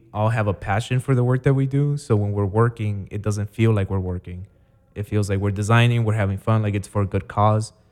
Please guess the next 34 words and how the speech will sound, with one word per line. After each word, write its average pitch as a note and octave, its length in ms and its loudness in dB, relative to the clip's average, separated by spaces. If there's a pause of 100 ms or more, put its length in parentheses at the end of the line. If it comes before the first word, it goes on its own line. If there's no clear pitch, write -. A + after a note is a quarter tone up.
(280)
And G2+ 140 -10
when G#2 140 -2
we're G#2+ 140 0
building, G#2+ 680 0
it's - 220 -8
the G#2+ 100 -10
same G#2 240 -8
thing. G2+ 340 0
Like, F#2 220 -4
we're G2+ 160 -2
out G2+ 180 0
there F#2+ 140 -4
building, G#2 640 0
and F#2 400 -8
sometimes, B2 500 2
you A#2 80 -2
know, G#2+ 120 0
it, G2 140 0
it G#2 120 -8
can A#2 160 -2
get G#2+ 180 4
really G#2 380 -2
tiring A2+ 500 0
and G2+ 100 -2
draining A#2+ 520 0
because, G2+ 360 -2
like, G2+ 200 -14
if A2+ 120 -16
you're A2+ 240 2
in G#2 220 -6
week A2+ 300 0
ten A#2+ 240 2
of G#2+ 100 -6
construction G#2+ 720 -2